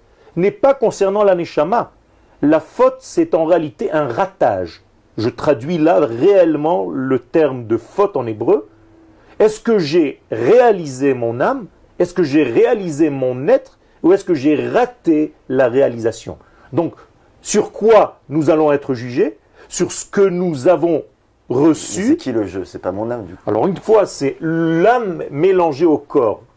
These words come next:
Speaker 1: Il est dit même que lorsque l'homme quitte ce monde, Akadosh Baruch Hu, sous la terre, lorsqu'on enterre la personne,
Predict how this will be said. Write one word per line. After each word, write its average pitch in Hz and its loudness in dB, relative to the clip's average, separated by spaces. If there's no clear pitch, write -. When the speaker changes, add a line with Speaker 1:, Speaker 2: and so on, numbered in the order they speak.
Speaker 1:
Il 123 -6
est 135 0
dit 170 -4
même 165 0
que 147 0
lorsque 143 0
l'homme 131 2
quitte 143 -12
ce - -4
monde, 156 0
Akadosh 151 0
Baruch 156 -2
Hu, 151 -2
sous - -2
la 156 2
terre, 170 0
lorsqu'on 131 -4
enterre 156 0
la 147 0
personne, 185 -2